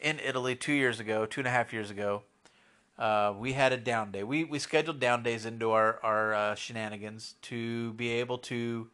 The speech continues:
do laundry, rest, you know, uh, go, go, go, go. You can only do that for so long before you have to rest. So we scheduled these down days so we could do laundry and such. And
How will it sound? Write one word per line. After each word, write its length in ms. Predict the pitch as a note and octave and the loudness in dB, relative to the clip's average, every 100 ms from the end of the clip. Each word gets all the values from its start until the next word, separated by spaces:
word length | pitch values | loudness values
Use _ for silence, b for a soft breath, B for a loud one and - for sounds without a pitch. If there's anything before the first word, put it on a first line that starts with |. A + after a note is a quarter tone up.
| b b b b _ _ _ D#3 | b b b b _ _ _ -6
do 160 | E3 E3+ | 0 4
laundry, 500 | B2 A#2+ A#2 A#2+ A#2+ | 4 4 2 2 0
rest, 720 | A2 A2+ A#2 B2+ - - - - | 0 2 4 2 -2 -10 -14 -12
you 100 | A#2 | -6
know, 360 | A2+ A2+ A#2 - | -2 -2 -2 -6
uh, 100 | A2 | -10
go, 260 | A2+ C3+ C3 | -2 0 2
go, 200 | C3 A#2+ | 2 2
go, 200 | B2+ A#2 | 2 4
go. 260 | B2 B2 | 4 4
You 100 | A#2 | 2
can 120 | A2+ | -4
only 120 | A#2+ A#2 | -6 -4
do 120 | A#2+ | -2
that 160 | A#2 | -2
for 60 | - | -4
so 160 | - A2 | -8 -2
long 280 | A#2 A#2 | 0 -2
before 180 | G#2 A2+ | -6 -10
you 80 | G#2+ | -8
have 140 | A2 | -8
to 120 | - A2 | -8 -4
rest. 440 | G2+ G2+ - - | -4 -4 -10 -6
So 240 | A#2+ A2 - b b b | -2 -2 -4 b b b
we 80 | |
scheduled 360 | D#3+ - E3 E3+ | -2 0 0 0
these 140 | E3 | -8
down 260 | C#3+ G#2 G2+ | -4 -4 -4
days 240 | G2 A2+ | -6 -6
so 100 | - | -8
we 60 | B2+ | -14
could 80 | A#2 | -12
do 100 | A2+ | -8
laundry 280 | G#2+ G2+ G2 | -6 -6 -10
and 80 | |
such. 340 | - G2 G2+ - | -8 -6 -6 -8
And 280 | B2 A2+ | -6 -6